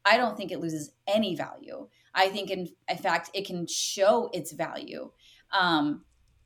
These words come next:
which again, even with the way I run my OnlyFans, and this is why I train other OnlyFans creators, particularly women, is women tend to undersell and underprice. And I don't think that serves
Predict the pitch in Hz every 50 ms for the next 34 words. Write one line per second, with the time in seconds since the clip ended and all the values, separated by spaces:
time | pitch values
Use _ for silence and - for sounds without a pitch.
0 | _ - - 226 214 214 226 190 - - 208 226 240 233 220 - 214 214 220 220
1 | 214 208 180 190 180 175 180 180 175 165 156 170 180 254 285 277 - 180 175 175
2 | 170 - 180 170 170 165 180 185 190 - 220 202 175 165 - - - - 180 196
3 | 208 208 - - 180 175 170 - - 175 180 180 180 - 180 165 160 - - -
4 | - 170 160 156 160 160 160 160 - 196 185 - - - - 180 165 160 151 147
5 | 165 190 240 240 196 160 151 156 - - - - - - _ _ _ 208 208 196
6 | 190 190 - - - 175 180 196 233 277 254 226 - 214 202 208 - - - 180
7 | 180 180 185 175 165 - - - 139 147 165 214 247 - - - - 170 - 180
8 | 180 165 165 151 160 - - - 143 127 160 196 285 294 - - - - - -
9 | - - - _ _ - 208 196 190 185 185 180 175 170 196 196 180 - - 214
10 | 208 - - - - 196 180 170 165 -